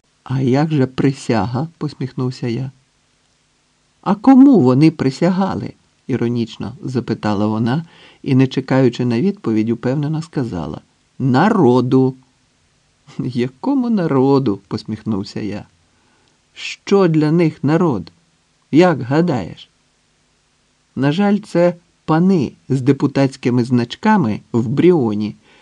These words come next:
котрі проходять повз них, навіть не вітаючись.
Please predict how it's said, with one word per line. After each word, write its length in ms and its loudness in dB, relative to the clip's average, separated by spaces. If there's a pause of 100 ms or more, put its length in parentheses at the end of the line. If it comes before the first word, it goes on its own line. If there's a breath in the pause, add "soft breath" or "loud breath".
(260 soft breath)
котрі 280 2
проходять 720 0
повз 260 0
них, 260 0
навіть 380 0 (240 soft breath)
не 200 4
вітаючись. 800 -2